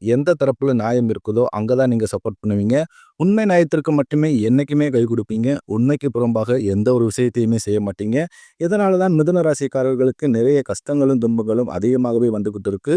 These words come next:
மிதுன ராசிக்காரங்க பிறந்ததுல இருந்தே கஷ்டம்தான் என்று நீங்க நினைப்பீங்க. மிதுன ராசிக்கு மட்டும்தான் கஷ்டம் இருக்குதா, இல்ல எல்லா ராசியும் தான் கஷ்டப்படுறாங்க அப்படின்னு நினைப்பீங்க. மத்த ராசிக்காரர்களை விட மிதுன ராசிக்காரர்களுக்கு கஷ்டம்ன்றது கொஞ்சம் அதிகமாகவே இருக்கு.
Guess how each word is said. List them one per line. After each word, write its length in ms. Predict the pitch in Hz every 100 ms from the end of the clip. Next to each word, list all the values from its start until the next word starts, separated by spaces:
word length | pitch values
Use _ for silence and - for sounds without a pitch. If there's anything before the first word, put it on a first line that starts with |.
| -
மிதுன 300 | 180 226 220
ராசிக்காரங்க 600 | 196 180 165 165 165 170
பிறந்ததுல 480 | 151 139 175 175 165
இருந்தே 220 | 165 160 151
கஷ்டம்தான் 560 | 127 - 143 139 139
என்று 220 | 127 127 143
நீங்க 200 | 127 123
நினைப்பீங்க. 440 | 120 127 127 120 151
மிதுன 340 | 127 131 170 165
ராசிக்கு 320 | 147 135 131
மட்டும்தான் 460 | 131 143 139 147 127
கஷ்டம் 360 | 110 - 139
இருக்குதா, 400 | 120 - 117 120 113 - -
இல்ல 340 | 113 123 139 139
எல்லா 260 | 117 131
ராசியும் 380 | 139 135 143 139
தான் 100 | 135
கஷ்டப்படுறாங்க 540 | 117 - 120 113 117 113
அப்படின்னு 340 | 101 117 113
நினைப்பீங்க. 460 | 107 113 110 107 113 139 - _ -
மத்த 280 | 120 -
ராசிக்காரர்களை 720 | 170 175 190 190 175 170 160
விட 160 | 143 151
மிதுன 300 | 143 135 165
ராசிக்காரர்களுக்கு 800 | 160 135 131 127 123 123 113 131
கஷ்டம்ன்றது 600 | 127 110 - 151 127 127
கொஞ்சம் 300 | 127 110 101
அதிகமாகவே 540 | 95 123 139 131 127 117
இருக்கு. 280 | 104 -